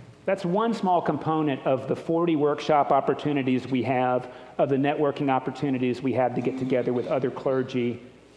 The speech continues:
to think about how we can conspire, not to be blo-, lone rangers, but to be a church in a hundred and sixty locations. So thank you, and that's part of Clergy Conference.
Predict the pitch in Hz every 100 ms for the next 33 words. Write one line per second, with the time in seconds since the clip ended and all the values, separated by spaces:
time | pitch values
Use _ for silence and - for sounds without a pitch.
0 | - - 139 175 170 147 143 151 147 139
1 | 139 127 131 127 - 131 135 143 160 196
2 | 190 - 170 165 175 165 156 139 151 151
3 | - 147 143 135 139 165 131 127 110 135
4 | - 139 143 - 165 170 175 - 160 131
5 | - - - - - 156 143 156 156 147
6 | 147 139 - 143 - 139 123 120 123 -
7 | - - - - - - - - - 135
8 | - - - - - - - - - -
9 | - 143 139 131 165 180 - - - 123
10 | 139 160 - - 151 - - - 135 131
11 | 135 117 - 196 -